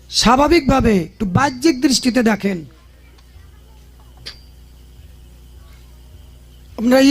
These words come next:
স্কুলে যান না বা কলেজে যান না, স্কুলে, স্কুলে গেলে একজন দেখবেন প্রথম পিয়ন বা দপ্তরি আছে, ওই দপ্তরি একজন টিচারের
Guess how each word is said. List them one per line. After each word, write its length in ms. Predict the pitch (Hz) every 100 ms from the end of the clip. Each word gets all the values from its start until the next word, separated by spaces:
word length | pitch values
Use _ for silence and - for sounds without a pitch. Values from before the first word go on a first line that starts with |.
| 269
স্কুলে 300 | - 302 302 285
যান 180 | 285
না 120 | 294 311
বা 100 | 294 269
কলেজে 320 | 269 269 285
যান 160 | 269 285
না, 80 | 294 262
স্কুলে, 320 | - 277 294 - - - - - - - - - _ _ _ _ _ _ _ _ _ _ _ _ _
স্কুলে 420 | 269 247 - 330 320
গেলে 180 | 302 285
একজন 300 | 254 262 240 311 - - 208
দেখবেন 300 | 262 240 254
প্রথম 260 | 269 247 247
পিয়ন 340 | 214 302 311 285
বা 100 | 254 240 233
দপ্তরি 400 | 254 - 277 262
আছে, 260 | 214 - 151 123 - - - - - - -
ওই 120 | 247 208
দপ্তরি 460 | 254 285 - 339 339
একজন 280 | 320 262 269
টিচারের 540 | 240 302 320 330 320